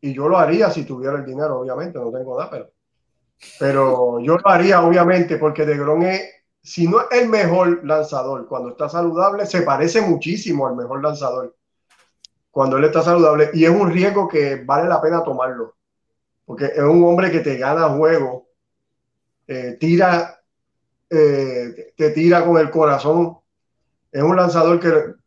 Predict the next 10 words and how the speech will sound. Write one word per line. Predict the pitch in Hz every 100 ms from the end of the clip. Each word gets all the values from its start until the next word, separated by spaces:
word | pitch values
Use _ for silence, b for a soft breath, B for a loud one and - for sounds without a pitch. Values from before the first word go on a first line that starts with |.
| _ _ _ _
se | 156
puede | 135 156 170
contar | 170 170 170
con | 165 151
él | 165
en | 156 147 143
el | 139
momento | 135 131 139 160
del | 151 143
clutch | - 160 170